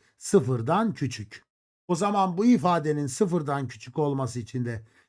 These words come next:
C'nin ne gelmesi lazım? Eksi. O zaman A geldi artı. B geldi eksi. C geldi eksi. D geldi artı. Hangi şık oldu? Adana.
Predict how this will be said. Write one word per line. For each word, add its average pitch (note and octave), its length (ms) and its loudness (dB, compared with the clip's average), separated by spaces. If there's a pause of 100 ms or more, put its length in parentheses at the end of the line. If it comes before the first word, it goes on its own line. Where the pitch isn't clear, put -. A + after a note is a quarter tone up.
(120)
C'nin D#3 440 0
ne E3 120 -2
gelmesi D3+ 560 -4
lazım? C3 580 -4
Eksi. C#3+ 440 -4 (380)
O G#3 100 4
zaman G#3+ 540 4
A G#3+ 240 10
geldi F#3+ 520 4
artı. D#3 560 4 (440)
B G3+ 260 8
geldi D#3+ 400 2
eksi. D3+ 680 0 (320)
C G3+ 280 10
geldi C#3 520 2
eksi. F3+ 640 4 (360)
D G#3+ 220 6
geldi C#3+ 540 0
artı. B2+ 840 2 (200)
Hangi G#3 320 4
şık C3 260 -6
oldu? D3+ 440 2
Adana. D3 600 2